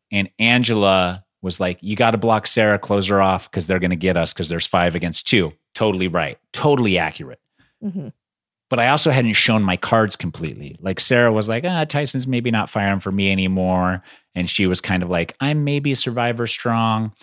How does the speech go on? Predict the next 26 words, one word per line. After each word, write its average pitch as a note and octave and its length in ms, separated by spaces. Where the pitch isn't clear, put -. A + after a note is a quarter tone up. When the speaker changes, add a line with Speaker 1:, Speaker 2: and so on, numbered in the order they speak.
Speaker 1:
And, F#2+ 200
like, F2 360
so G2+ 360
I G#2+ 160
was G2+ 140
like, G2 160
"Okay, F#2+ 560
as, A2+ 180
if B2+ 160
I D#3 100
can D3 140
keep B2+ 220
out G#2 200
of F#2+ 100
it, G2 120
I F#2 100
need F2+ 240
to." F2+ 200
Plus, D#3+ 600
not A#2+ 280
all A#2+ 180
the G2 100
guys, G2 920
all B2+ 140
the B2 80
guys, A#2 520